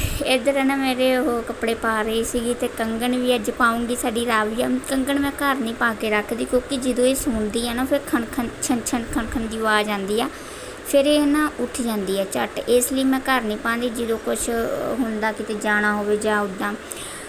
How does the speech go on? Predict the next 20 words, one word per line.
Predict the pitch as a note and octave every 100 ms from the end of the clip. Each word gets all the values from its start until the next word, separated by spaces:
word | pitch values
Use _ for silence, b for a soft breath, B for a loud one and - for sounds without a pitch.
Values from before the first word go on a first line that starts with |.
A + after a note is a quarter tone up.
| B -
ਕੁਛ | A#3 A3+ A3+ B3+
ਹੋਵੇ, | A3 A3
ਫਿਰ | G#3+ A#3+
ਮੈਂ | A#3 A3+
ਇਹਦੇ | A3
ਪਾ | A#3 A3+
ਦਿੰਦੀ | G3 G3 G3
ਹੁੰਦੀ | G#3+ A3+ G3 G3
ਹਾਂ। | F#3 A#3+ - - - - - - - - - - - - - - - - - - - -
ਤੇ | A#3+ A3 G#3 G3+ G3+ - - - - - - - - - - - - - B B B B B -
ਇਸ | C4 -
ਤੋਂ | C#4
ਬਾਅਦ | A#3 G#3 G3+ G3+ A3+ B3+ C4+
ਫਿਰ | - B3 B3
ਮੈਂ | A#3+ A3+ A3+
ਹੁਣ | A3+ A3+ A3+ A3 -
ਇਹਦੇ | G#3+
ਕੱਪੜੇ | A3+ A3 - G#3+
ਪਾ | G#3+ G#3
ਦੂੰਗੀ। | G3+ A#3 A#3+ B3+